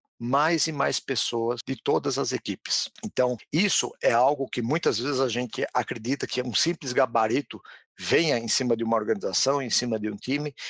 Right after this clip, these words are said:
e todo mundo vai conseguir entender e é, agir ou se transformar na mesma velocidade. A gente sabe que isso naturalmente não é possível, mas a partir do momento que você vai dando exemplos, vai mostrando esses casos de sucesso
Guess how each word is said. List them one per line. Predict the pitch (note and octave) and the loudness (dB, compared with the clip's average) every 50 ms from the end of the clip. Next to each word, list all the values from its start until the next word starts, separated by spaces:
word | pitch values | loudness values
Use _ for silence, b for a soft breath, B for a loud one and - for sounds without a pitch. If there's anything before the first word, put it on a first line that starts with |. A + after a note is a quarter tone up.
| B B _ | B B _
e | A#2 | -10
todo | - - D#3+ F#3 E3 E3+ | -2 2 2 2 4 2
mundo | D3 C#3+ D3+ D3 C#3 C3 | 0 0 0 0 0 2
vai | A2+ B2 B2+ A#2+ | 4 4 4 4
conseguir | - - A#2 - - A#2 A2+ B2 | 2 -2 -2 -2 -2 -2 -2 -4
entender | A#2+ A2 - - A2+ G#2+ G2 F#2 A2 B2+ B2+ B2 B B B _ _ | -4 -4 -2 -2 -2 -2 0 0 2 2 2 0 B B B _ _
e | A2 A2+ | 0 2
é, | C3 - - | 2 2 2
agir | - B2+ A#2+ G#2 - G2 C3 D#3 D3+ C#3+ | 2 2 2 2 2 2 2 4 4 4
ou | B2+ | 2
se | - - B2+ A2 | 2 0 -2 0
transformar | - B2 A2 - B2+ A#2+ A2 A#2 A#2 A2+ G2+ | 0 0 0 0 0 2 2 4 2 2 2
na | G#2+ | 0
mesma | G#2+ G#2 G2+ F#2+ G#2 G#2+ | -2 -2 -4 -4 -4 -4
velocidade. | G2+ G#2+ A2 A2+ - - F3 C#3+ C#3 E3 F#3 F#3+ G#3+ B B _ _ | -2 -2 -2 0 0 2 4 4 4 4 2 0 -4 B B _ _
A | - D4 - | 0 2 2
gente | D#3+ D#3 - - | 2 0 0 2
sabe | C#3+ C3+ B2 B2 | 2 2 0 0
que | G#2+ - A#2+ | -4 -4 -4
isso | A#2 G#2 - - A#2+ | -2 -2 -2 0 0
naturalmente | A2+ A2+ - - A#2 A2 G#2+ G#2 G#2 G2 - D3 | 0 0 2 2 0 2 2 0 -2 -4 -4 0
não | D3+ D3 C3 C3+ | 2 2 4 2
é | B2 | 2
possível, | - - C3+ - - - E3+ F#3 D3 B2+ C#3+ - _ _ | 0 -2 -2 0 0 0 0 0 0 -2 -2 -4 _ _
mas | - C3 C3+ C3+ | 2 2 4 4
a | C#3+ | 4
partir | - D3 C3+ - - F#3+ | 4 4 2 2 0 -2
do | F3+ G3+ | -2 0
momento | F3+ F3 D#3+ D3 D3 C#3+ - | 0 2 2 2 0 0 -2
que | - - | -6 -6
você | A#2+ A#2 B2 - - - A#2+ A2 F#2 - - | -2 0 0 2 2 2 2 2 0 -2 -6
vai | G2 - B2 D3 E3 | 0 2 4 4 4
dando | D3 D#3+ D#3+ D3+ D3+ | 4 2 2 4 4
exemplos, | C#3 B2 - B2 B2+ A#2+ G#2+ - G#2+ F#2+ - | 2 2 2 2 2 2 2 -2 -8 -6 2
vai | A2+ B2+ D3+ | 4 4 4
mostrando | D3 D3 C#3 - - C#3 C3+ B2+ | 4 2 -2 0 0 0 -2 0
esses | A#2+ - - - - | 0 0 0 0 0
casos | - - B2 A2 G#2 - G#2+ F#2 | 2 2 2 2 0 -2 -4 0
de | A2+ C#3+ C#3 | 2 2 2
sucesso | - - - - - C3+ C3+ B2+ - - - | 2 -2 -4 -2 0 0 0 0 0 -4 -8